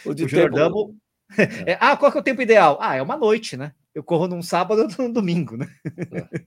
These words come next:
Speaker 1: Ó, o Yeltsin aqui, cara, lembra do
Speaker 2: Pô,
Speaker 1: Yeltsin?
Speaker 2: você tá brincando? Ó, o
Speaker 1: O
Speaker 2: Yeltsin,
Speaker 1: Yeltsin,
Speaker 2: o
Speaker 1: o atleta, conheci o
Speaker 2: medalhista de
Speaker 1: Yeltsin,
Speaker 2: ouro.
Speaker 1: é.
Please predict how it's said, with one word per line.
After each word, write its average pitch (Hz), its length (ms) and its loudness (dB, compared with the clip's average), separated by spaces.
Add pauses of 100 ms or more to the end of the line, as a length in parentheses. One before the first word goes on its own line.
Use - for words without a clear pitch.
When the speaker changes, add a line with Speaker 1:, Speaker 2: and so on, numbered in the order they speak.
(2000)
Speaker 1:
Ó, 190 140 4
o 196 40 8
Yeltsin 190 400 6
aqui, 127 240 -4
cara, 139 180 -4
lembra 139 220 -8
do 120 80 -8
Speaker 2:
Pô, 403 100 6
Speaker 1:
Yeltsin? 170 420 0
Speaker 2:
você 240 120 -12
tá 269 160 -6
brincando? 143 600 -8
Ó, 233 40 -4
o 285 60 -8
Speaker 1:
O 240 40 -8
Speaker 2:
Yeltsin, 170 340 0
Speaker 1:
Yeltsin, 143 200 -2
Speaker 2:
o 156 40 2
Speaker 1:
o - 40 4
atleta, 143 320 0
conheci 165 280 -2
o 170 40 0
Speaker 2:
medalhista 156 60 -2
de 143 60 -2
Speaker 1:
Yeltsin, 151 220 0
Speaker 2:
ouro. 156 140 -2
Speaker 1:
é. 135 140 -4